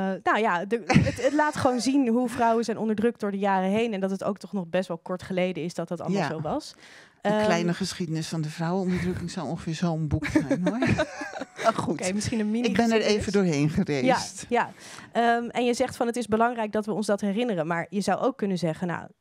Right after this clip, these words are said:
Speaker 1: het is nu allemaal goed, toch? Dus waarom moeten we dat dan toch herinneren?"
Speaker 2: Nou, bijvoorbeeld, ik heb een hoofdstuk geschreven over werk. Om, eh, en, en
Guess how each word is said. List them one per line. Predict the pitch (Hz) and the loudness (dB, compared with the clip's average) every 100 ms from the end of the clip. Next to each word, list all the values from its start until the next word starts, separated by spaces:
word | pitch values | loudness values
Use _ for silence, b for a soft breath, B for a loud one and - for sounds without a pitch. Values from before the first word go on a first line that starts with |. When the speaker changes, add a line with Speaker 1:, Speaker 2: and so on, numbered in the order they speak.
| _ - | _ -16
Speaker 1:
het | 190 | -10
is | 160 170 | -8 -4
nu | 170 | -2
allemaal | 175 190 | 0 0
goed, | - 254 - - | 0 -4 -4 -2
toch? | 233 302 - | 0 0 -2
Dus | 196 | 0
waarom | 208 220 226 | 2 2 0
moeten | 240 226 | -2 0
we | |
dat | 208 208 - | 0 -2 -4
dan | 214 | -6
toch | 208 226 | -2 -2
herinneren?" | 214 196 220 254 269 349 _ b b b | 0 0 -2 -4 -8 -12 _ b b b
Speaker 2:
Nou, | - 233 262 240 240 - | 0 0 2 2 0 -4
bijvoorbeeld, | 175 190 226 208 - | -8 -4 -2 -2 -6
ik | - 208 | -8 -4
heb | 196 | -4
een | 185 175 | 0 2
hoofdstuk | 180 175 - - - | 0 -2 -6 -10 -10
geschreven | - - 143 151 - | -10 -6 -4 -2 0
over | 135 127 120 | 0 -2 -4
werk. | 143 180 262 - - B B B B B B B _ - | -2 -2 -4 -6 -18 B B B B B B B _ -4
Om, | 180 185 180 _ _ | 0 2 0 _ _
eh, | - 160 156 - _ - | -4 0 0 -4 _ -4
en, | 170 165 - | -2 -2 -2
en | 175 170 165 | -2 0 -2